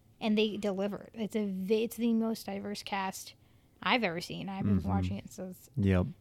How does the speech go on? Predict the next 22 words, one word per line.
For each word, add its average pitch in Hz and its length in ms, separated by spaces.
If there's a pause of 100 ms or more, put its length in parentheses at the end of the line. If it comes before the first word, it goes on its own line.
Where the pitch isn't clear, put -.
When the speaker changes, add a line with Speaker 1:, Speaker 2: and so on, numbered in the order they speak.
Speaker 1:
I 196 100
was 190 140
little, 202 220
and 185 100
so 202 120
I'm 220 200
really 214 180
excited 196 380
to 202 80
see 208 320 (600)
how 202 200
that 185 460
just - 220
makes 208 180
the 214 100
game 190 280
better. 190 520 (460)
And 220 100
Speaker 2:
Yep. - 80
Speaker 1:
just 87 160
the, 233 120
just, 233 280